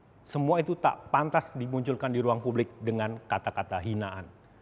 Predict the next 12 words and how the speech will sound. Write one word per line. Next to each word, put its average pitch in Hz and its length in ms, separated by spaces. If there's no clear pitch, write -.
kata-kata 113 560
yang 113 240
sungguh 143 240
rasialis. 92 560
Hanya 156 240
orang-orang 208 400
picik 214 240
sajalah 175 400
yang 143 160
menggunakan 131 400
isu 131 160
sara 113 320